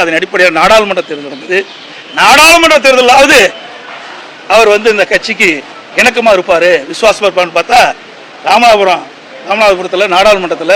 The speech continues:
எங்களுடைய வேட்பாளர் எதிர்த்து, ரெட்டலை எதிர்த்து போட்டியிட்டார். அங்க வா-,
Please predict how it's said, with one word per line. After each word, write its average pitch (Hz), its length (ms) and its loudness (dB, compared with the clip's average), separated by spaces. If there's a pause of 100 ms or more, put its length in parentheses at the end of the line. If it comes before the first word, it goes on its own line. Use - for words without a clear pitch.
(100)
எங்களுடைய 170 320 -4
வேட்பாளர் 190 400 0
எதிர்த்து, 302 460 0 (600)
ரெட்டலை 233 340 2
எதிர்த்து 220 180 -2
போட்டியிட்டார். 147 440 -12 (1300)
அங்க 220 300 2
வா-, 196 240 2